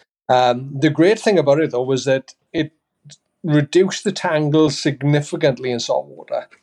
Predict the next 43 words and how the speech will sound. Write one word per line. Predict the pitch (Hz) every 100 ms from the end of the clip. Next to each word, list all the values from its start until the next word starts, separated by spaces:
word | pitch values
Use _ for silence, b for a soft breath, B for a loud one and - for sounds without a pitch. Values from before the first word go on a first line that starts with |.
| B B
I | 147
remember | 165 165 151
I | 151
took | 147 143
a, | 139 135 131 -
a | 139
group | 135 143 143 -
to | - 135 127 135
Cuba. | - 147 135 143 127
We | 123 131
fished, | - 143 - - _ b b b b
we | 143
did | 147 143
an | 143
exploratory | 143 - 160 156 156 131
trip | - - 131 -
to | 143 131 127 139
Isle | 135 135
of | 131
Youth | 139 123 -
when | 127
it | 117
first | - 139 123
opened | 131 - 123
up. | 127 - B B B B B B B
And, | 131 131 131 131
uh, | 127 120
there | 131
were | 135
six | 143 196 -
anglers | 180 180 170 156
on | 147
the | 139
trip, | - - 135 -
and | 127
we, | 127 120 _ _
we | 139 135
were | 131
really | 131 156 143
lucky. | 127 123 - 135
There | 123
was | 117
a | 120